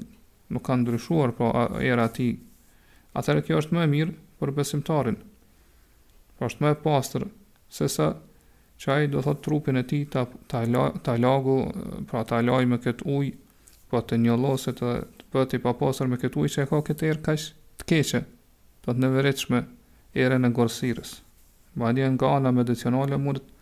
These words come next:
do të thotë, ky ujë me, ky ujë me qenë edhe i dëmshëm. Nga se këto aroma, këto era, do thonë era e keqe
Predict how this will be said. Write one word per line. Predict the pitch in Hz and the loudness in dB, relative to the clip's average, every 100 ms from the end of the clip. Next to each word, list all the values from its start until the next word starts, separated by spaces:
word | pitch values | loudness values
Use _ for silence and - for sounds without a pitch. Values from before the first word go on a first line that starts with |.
| - - - - - | -20 -20 -20 -12 -6
do | |
të | 131 | -4
thotë, | 139 135 | -4 0
ky | 151 | 2
ujë | 143 | 2
me, | 139 - 151 | 0 -2 -6
ky | - 139 | -2 0
ujë | 147 139 | 2 0
me | 135 | 0
qenë | 147 143 | 0 2
edhe | 139 | 0
i | 131 | 0
dëmshëm. | 165 151 - - - _ _ _ _ _ - - _ - | 0 -2 -6 -10 -16 _ _ _ _ _ -20 -20 _ -6
Nga | 120 | -2
se | 120 | -2
këto | - 143 151 127 135 | 0 2 4 4 4
aroma, | 151 143 127 - - - - - - | 4 4 4 2 -8 -20 -20 -20 -2
këto | 135 | 2
era, | 131 151 139 135 | 6 6 6 4
do | 127 | 4
thonë | 131 139 | 2 2
era | 139 135 | 2 2
e | - | 4
keqe | 156 143 | 2 4